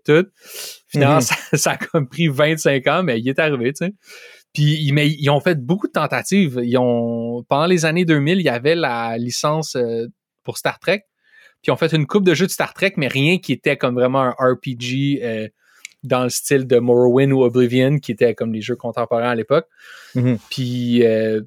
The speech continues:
Speaker 1: Todd Howard, il en parle en entrevue, puis il dit, genre, « J'avais fait un pitch, man, à Star Trek, genre, en béton, là, c'est comme ça allait changer le game. » Puis les autres, ils étaient juste comme, « C'est trop compliqué,
Speaker 2: Mhm.
Speaker 1: on n'est pas <laughs> intéressé par cette affaire-là. Fais-nous un jeu de vaisseau, là, tu sais. » Fait que, euh,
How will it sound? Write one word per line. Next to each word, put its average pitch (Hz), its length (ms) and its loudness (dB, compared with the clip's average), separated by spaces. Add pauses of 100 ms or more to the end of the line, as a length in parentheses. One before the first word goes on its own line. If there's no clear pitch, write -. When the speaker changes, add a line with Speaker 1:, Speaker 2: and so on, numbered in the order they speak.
(120)
Speaker 1:
Todd 170 180 0
Howard, 156 300 4
il 156 60 4
en 117 100 -2
parle 151 240 2
en 127 100 0
entrevue, 123 500 -2
puis 113 120 -10 (160)
il 113 40 -10
dit, 120 260 -4
genre, « 110 260 -2
J'avais 104 360 -8
fait 135 220 -4
un 113 220 -6
pitch, 151 240 0
man, 135 160 -2
à 117 100 -6
Star - 260 -12
Trek, 131 300 -2
genre, 113 240 -4
en 110 220 -8
béton, 127 500 0
là, 127 120 -2
c'est - 180 -8
comme 160 200 -6
ça 139 140 -2
allait 139 160 -2
changer 135 320 0
le 127 80 -4
game. » 127 300 -2 (480)
Puis 120 100 -6
les 110 140 -2
autres, - 200 2
ils 110 40 -12
étaient 104 180 -8
juste - 220 -6
comme, « 104 180 -10
C'est - 640 -10
trop 123 220 -6
compliqué, 110 460 -4
Speaker 2:
Mhm. 120 60 -4
Speaker 1:
on 110 100 -6
n'est 110 120 -6
pas - 120 -20
<laughs> - 40 -6
intéressé 156 520 -2
par 143 180 0
cette 123 160 -2
affaire-là. 123 320 -4 (320)
Fais-nous 156 220 6
un 147 100 4
jeu 139 160 2
de 123 60 -6
vaisseau, 120 440 -2
là, 123 160 -6
tu - 100 -14
sais. » 139 60 -14 (720)
Fait 127 180 2
que, - 180 -2
euh, 127 760 4